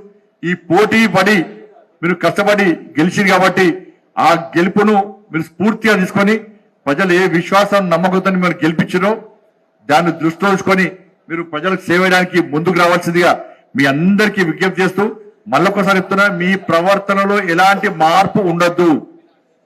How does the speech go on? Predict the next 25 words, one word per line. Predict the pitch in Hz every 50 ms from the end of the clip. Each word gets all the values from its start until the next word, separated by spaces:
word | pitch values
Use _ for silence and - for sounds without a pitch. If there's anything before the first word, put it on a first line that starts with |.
| _ _ - _ _ _ _ - 117 147
మంచి | 185 208 214 - 254 247 190 208
ప్రవర్తనతోని | 202 202 208 208 196 208 208 202 202 190 - 202 202 202 220 240 247 - - - _ _ _ - 143
మీరు | 156 196 190 170 156
వ్యవహరించాలి. | 170 180 170 190 185 185 185 180 185 170 165 165 175 156 123 - - - - _ _ _ _ _ _ _ _ _ _ _ - - -
దీన్ని | 156 190 214 208 208 202 190 185 190 - - - - - -
పదే | 151 165 202 214 208
పదే | 208 208 202 196 180
ఎందుకు | 175 208 208 202
చెప్తున్నా | 196 - 196 190 190 185
అంటే | 190 214 233 247 - - - - _ _ _ -
నేను | - 160 156 -
చాలా | 160 156 190 202 202
సందర్భాలు | 208 202 202 202 208 196 190 -
చూస్తూ | 196 208 196 - 208
ఉంటాను. | 202 190 190 190 185
నేను | 170 147 123 110 - _ _ _ _ _ _ _ _ _ _ _ _ _ _ _ _ _ _ - 135
గెలిచాకనే | 156 175 175 - 214 214 - 214 214 220 220 208 190 175
మాట, | 175 185 202 196 - 202 202 196 180
వ్యవహారశైలి, | 185 190 185 202 202 190 196 196 202 202 202 190 196
ఫేస్ | - 170 190 190 190 185
రీడింగ్ | 190 196 190 180 170
అంతా | 175 185 185 165
మారిపోతాయి | 170 185 190 196 202 175 165
అన్ని. | 156 160 139 113 - _ _ _ _ _ _ _ _ _ _ _ _ _ -
ఇది | 147 180 202 214